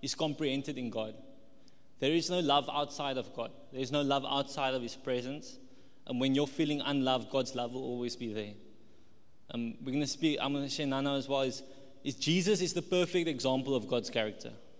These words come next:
The life that Jesus lived on earth was a manifestation of God. He was God in the flesh. Therefore, when we look at the life of Jesus, when we read the Gospels and then look at what Jesus done for us,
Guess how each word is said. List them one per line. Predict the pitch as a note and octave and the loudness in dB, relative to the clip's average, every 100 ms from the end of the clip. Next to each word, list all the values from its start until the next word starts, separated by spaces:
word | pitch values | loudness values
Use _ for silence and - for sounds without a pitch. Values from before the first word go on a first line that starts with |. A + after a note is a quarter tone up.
| - - - - - - - - - - - - - | -16 -16 -18 -18 -18 -18 -18 -18 -18 -18 -16 -16 -2
The | C#3 | 4
life | D3 F#3 F#3 | 6 6 4
that | E3+ - | 0 2
Jesus | D3+ D#3 E3+ | 2 2 2
lived | D3 D3+ D3 | 2 2 2
on | C#3 | 0
earth | D3 D#3 E3 | 0 0 0
was | C3+ C3 - - - | 0 0 0 -8 -6
a | C3+ | 2
manifestation | B2+ D3+ D#3+ D#3+ - F3 E3+ - G3 G3 - | 4 4 2 0 2 2 2 2 -2 -4 -2
of | C#3 - | -4 0
God. | A#2+ A2+ - - - - - - - - - | 2 2 -2 -12 -18 -18 -18 -20 -20 -20 -4
He | C3 | 2
was | D3 - | 2 6
God | C#3+ E3 | 8 8
in | E3+ D#3+ | 6 2
the | |
flesh. | D3+ - C#3 A2+ - | 0 0 0 0 -4
Therefore, | - D3 F#3 | 2 4 6
when | E3 D#3+ | 4 4
we | C#3 | 4
look | D3+ D#3+ | 2 2
at | F3+ | 0
the | E3 | 2
life | D#3 D3 | 2 2
of | D3+ - | -2 -2
Jesus, | C3+ C3+ C3+ | 0 0 -2
when | C3 | -2
we | C3 | 0
read | A#2+ C3+ C#3+ | 2 2 2
the | D3 | 2
Gospels | C3+ C3 C#3+ C#3+ | 2 0 -2 -6
and | B2+ | -2
then | A#2+ | 0
look | B2 C#3+ | 0 0
at | E3 | 0
what | C#3+ A#2+ | 0 0
Jesus | B2+ C3+ C3 | -2 -2 -2
done | C3 B2+ | 0 0
for | B2 C3+ | -2 -6
us, | B2 C3 | -4 -6